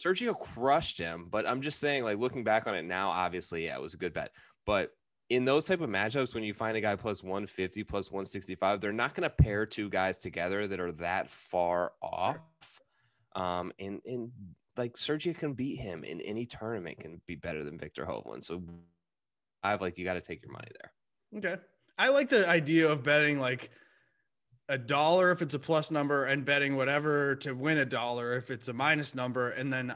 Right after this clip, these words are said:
Speaker 2: I just track to see how many I got right. So then I'm, like, kinda tracking it that way in order to fe-, feel out, like, "Oh, these are my bets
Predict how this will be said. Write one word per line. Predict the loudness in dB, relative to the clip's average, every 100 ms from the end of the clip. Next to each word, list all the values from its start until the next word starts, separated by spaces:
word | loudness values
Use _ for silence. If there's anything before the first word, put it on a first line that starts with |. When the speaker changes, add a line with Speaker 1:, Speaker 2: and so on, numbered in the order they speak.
| -12
Speaker 2:
I | -8 -2 0
just | 0 -2
track | 0 2 2
to | -2
see | -2 -2
how | 0 0
many | 0 0
I | -2
got | -4 -6 -8
right. | -6 -4 -6 -10 _ _
So | -6
then | 0 2
I'm, | 2 2
like, | 0 -4 -14 _
kinda | 0 2 2
tracking | 0 2 2 2 0
it | -2 -2
that | -2 0
way | -2 0 -2 -4 -10 _
in | -6 -2
order | 2 0
to | -2
fe-, | -2 2 2
feel | 0 -2 2 4
out, | 4 4
like, | 0 -2 -10 _ _ _ _ _ -6
"Oh, |
these | 2 4 4
are | 6
my | 6
bets | 6 6 4 2